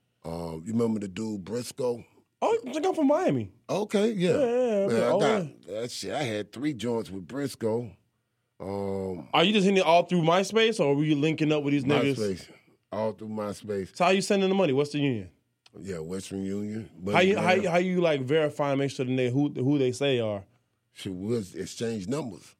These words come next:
Speaker 2: Oh, so you on the phone with them, blah,
Speaker 1: Yeah.
Speaker 2: blah, blah. Okay, okay.
Speaker 1: Yeah.
Speaker 2: Management and all that shit.
Speaker 1: I was talking directly to them.
Speaker 2: Okay, okay.
Speaker 1: For real, for real.
Speaker 2: You ain't have to run up on nobody for a verse?
Speaker 1: Mm-mm. Nah. Like, the, um, Killer Mike,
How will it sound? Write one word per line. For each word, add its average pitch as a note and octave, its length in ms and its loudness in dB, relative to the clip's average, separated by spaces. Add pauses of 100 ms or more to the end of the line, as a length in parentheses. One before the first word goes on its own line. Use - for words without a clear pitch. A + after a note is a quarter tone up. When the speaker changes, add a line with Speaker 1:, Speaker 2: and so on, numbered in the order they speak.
(100)
Speaker 2:
Oh, B2 340 2
so C3+ 120 -4
you C3+ 140 2
on C3+ 140 4
the B2 60 0
phone D#3 260 4
with C#3 100 0
them, C3+ 220 2
blah, B2+ 160 4
Speaker 1:
Yeah. B2 160 6
Speaker 2:
blah, G#2+ 60 2
blah. B2 220 4
Okay, B2+ 200 -2
okay. G#2+ 300 -4
Speaker 1:
Yeah. G2+ 60 -4
Speaker 2:
Management A#2 460 0
and G#2+ 100 0
all G#2 140 2
that G2+ 160 0
shit. F2+ 280 -8 (280)
Speaker 1:
I C3+ 160 2
was - 160 2
talking A2 320 2
directly G2+ 480 0
to F#2+ 120 0
them. C3+ 400 4
Speaker 2:
Okay, C3 340 0
okay. A2 420 -2 (160)
Speaker 1:
For - 140 -8
real, D#3 240 4
for B2+ 80 -2
real. G#2+ 440 0 (720)
Speaker 2:
You G2+ 100 -6
ain't A2+ 60 -2
have A2 100 -4
to G#2+ 60 -8
run A#2+ 180 -2
up G#2 120 -4
on A2+ 100 0
nobody A2 280 0
for G#2 200 -4
a G2+ 40 -2
verse? A#2+ 320 -2 (360)
Speaker 1:
Mm-mm. A#2 400 -2 (120)
Nah. F#2 400 -4 (480)
Like, F#2 260 -6
the, - 120 -14
um, F2 640 -8 (880)
Killer D3 240 0
Mike, D3 380 0